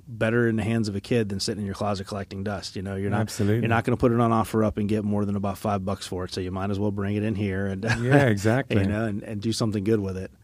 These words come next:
Speaker 2: Absolutely. You know,
Speaker 1: Yeah.
Speaker 2: it's about this stuff being used. That's what
Speaker 1: Yeah.
Speaker 2: it was made for. So, you know, if
Speaker 1: Absolutely.
Speaker 2: you've got anything lying around,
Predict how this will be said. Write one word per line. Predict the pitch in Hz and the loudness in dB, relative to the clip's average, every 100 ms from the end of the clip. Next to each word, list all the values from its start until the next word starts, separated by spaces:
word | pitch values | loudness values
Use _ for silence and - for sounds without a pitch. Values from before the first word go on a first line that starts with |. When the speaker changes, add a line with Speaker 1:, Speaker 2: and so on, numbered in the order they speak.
| - - - | -20 -16 0
Speaker 2:
Absolutely. | 170 175 143 160 165 95 | 0 2 4 6 6 4
You | 101 | 2
know, | 127 107 | 4 4
Speaker 1:
Yeah. | 113 | 4
Speaker 2:
it's | 113 | 2
about | 127 131 135 113 | 2 4 4 2
this | 127 123 | 2 2
stuff | - 135 123 | 4 2 4
being | 139 123 113 | 8 8 8
used. | 113 139 104 120 | 6 6 4 2
That's | 107 - | 0 0
what | 117 | 2
Speaker 1:
Yeah. | |
Speaker 2:
it | 113 | 2
was | 107 | 4
made | 110 110 110 - | 4 4 4 2
for. | 101 95 | -2 -2
So, | 90 107 | -2 0
you | 104 110 | 2 2
know, | 104 98 | 2 0
if | - 101 | -4 -6
Speaker 1:
Absolutely. | 104 - | -4 2
Speaker 2:
you've | 131 | 6
got | 143 135 | 8 8
anything | 131 131 127 | 4 4 4
lying | 131 131 127 | 6 6 4
around, | 123 135 147 139 | 4 4 2 0